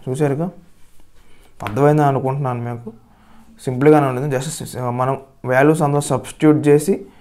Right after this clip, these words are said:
వెరిఫై చేయటమే, మీరు చేయాల్సింది ఏం లేదు. మీకు మిస్టేక్ పోయేదల్లా మైనస్లు ప్లస్ ఇక్కడే మిస్టేక్ పోయేది, మ్యాక్సిమం అక్కడ మిస్టేక్ పోయేది ఒకవేళ పోతే. పోకపోతే ఇంకా అంతే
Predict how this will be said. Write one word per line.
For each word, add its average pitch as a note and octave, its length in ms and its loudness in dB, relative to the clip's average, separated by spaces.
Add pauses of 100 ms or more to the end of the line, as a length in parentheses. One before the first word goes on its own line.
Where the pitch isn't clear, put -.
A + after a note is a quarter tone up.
(280)
వెరిఫై A#2+ 260 2 (100)
చేయటమే, B2+ 320 0 (480)
మీరు A#2+ 160 -2
చేయాల్సింది B2+ 420 0
ఏం B2 100 -2
లేదు. C3+ 180 0
మీకు C3 220 -2
మిస్టేక్ D#3 320 2 (120)
పోయేదల్లా C#3 400 4 (100)
మైనస్లు C#3 460 0
ప్లస్ B2+ 220 0 (260)
ఇక్కడే C#3+ 260 2
మిస్టేక్ C3 340 0
పోయేది, A#2 260 2 (140)
మ్యాక్సిమం C3 540 0
అక్కడ C3 140 -4 (100)
మిస్టేక్ A#2 340 -6
పోయేది A2+ 200 0
ఒకవేళ A2+ 280 -2
పోతే. A#2 260 -2 (920)
పోకపోతే C3+ 440 0 (200)
ఇంకా B2 180 -4
అంతే B2+ 160 -4